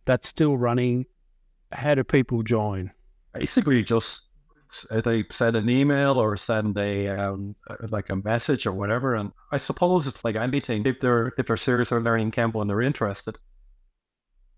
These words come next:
Speaker 2: we're like a family. We're a happy family. And we, we, if, if people want to join a happy family, they have to get on with all the other family members. We,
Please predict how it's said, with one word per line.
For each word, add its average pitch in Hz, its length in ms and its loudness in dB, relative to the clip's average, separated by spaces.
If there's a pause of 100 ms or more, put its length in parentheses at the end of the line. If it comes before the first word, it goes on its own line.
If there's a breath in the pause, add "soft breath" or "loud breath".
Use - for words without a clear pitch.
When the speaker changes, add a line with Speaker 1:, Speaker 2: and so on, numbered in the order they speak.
(120)
Speaker 2:
we're 123 160 4
like 131 160 6
a 110 60 2
family. 120 420 2
We're 123 180 2
a 135 60 2
happy 123 400 -2
family. 110 500 -4 (480)
And 107 340 0 (340 soft breath)
we, 127 160 0
we, 117 280 4 (100)
if, 120 180 0
if 120 140 -4
people 127 260 2
want 120 140 2
to 113 60 0
join 113 260 0
a 107 40 0
happy 110 240 0
family, 104 500 -2
they 107 100 -4
have 107 180 -2
to 104 80 2
get 104 140 0
on 110 140 4
with 104 100 0
all 101 100 0
the 101 120 -2
other 98 140 -2
family 101 300 -6
members. 104 540 -2
We, 110 280 -2